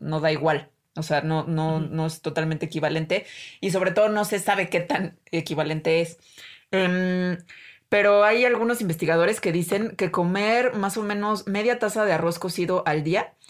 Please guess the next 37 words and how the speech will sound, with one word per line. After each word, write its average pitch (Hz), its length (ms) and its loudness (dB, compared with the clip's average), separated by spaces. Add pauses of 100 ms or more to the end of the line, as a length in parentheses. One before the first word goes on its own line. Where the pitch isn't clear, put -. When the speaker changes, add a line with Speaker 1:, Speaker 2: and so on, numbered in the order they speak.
(220)
Speaker 1:
equivale 185 720 2
a 180 120 0
beber 160 480 2
al 160 200 0
día 277 420 -2
un 190 220 -2
litro 190 480 0
de 160 160 -2
agua 156 240 2
con 151 220 -2
arsénico 160 720 -2
al 147 140 2
máximo, 151 400 -4
que - 80 -14
son 143 160 -8
diez 147 100 -4
partes 139 240 -10
por - 160 -10
billón, 165 240 -2
o 160 80 -8
sea, 151 200 -2
un 156 120 -4
litro 156 220 -2
de - 40 -6
Peñafiel. 113 600 -8
<laughs> - 720 -10 (2250)
Speaker 2:
Pues, 180 280 -8
pues, 190 140 -2
Speaker 1:
Entonces, 220 480 0
Speaker 2:
es, - 60 -10
no, 202 200 -4
o 214 80 -10
sea, 202 220 -2
Speaker 1:
pues 202 100 -4
sí. 247 240 -4
Speaker 2:
sí, - 240 -12 (160)
no, 208 160 -10